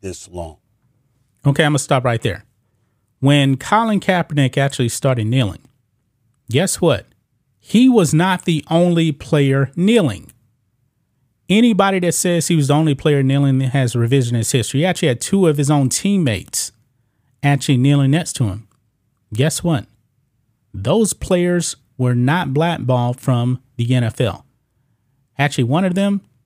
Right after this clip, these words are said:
Speaker 2: I believe, actually played another couple of years. The N F L is all about performance, guys. We talked about Antonio Brown being a headache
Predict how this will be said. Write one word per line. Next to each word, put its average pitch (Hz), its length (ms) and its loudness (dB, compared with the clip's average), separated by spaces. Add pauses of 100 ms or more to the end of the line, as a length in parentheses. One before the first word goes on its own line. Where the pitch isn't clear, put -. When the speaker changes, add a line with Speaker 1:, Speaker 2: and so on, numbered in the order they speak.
(340)
Speaker 2:
I 143 80 0
believe, 147 240 0
actually 143 260 -2
played 185 400 -2
another 139 260 0
couple 165 280 -2
of 156 60 -2
years. - 440 -6 (1080)
The 151 140 2
N 262 80 4
F 196 160 0
L 190 160 4
is 127 100 0
all 151 180 2
about 131 240 -2
performance, 117 400 -2
guys. - 400 -8 (440)
We 151 140 0
talked 208 400 -2
about 120 480 -2 (240)
Antonio 143 640 0
Brown 139 400 0
being 135 220 0
a 110 140 -2
headache 147 580 -2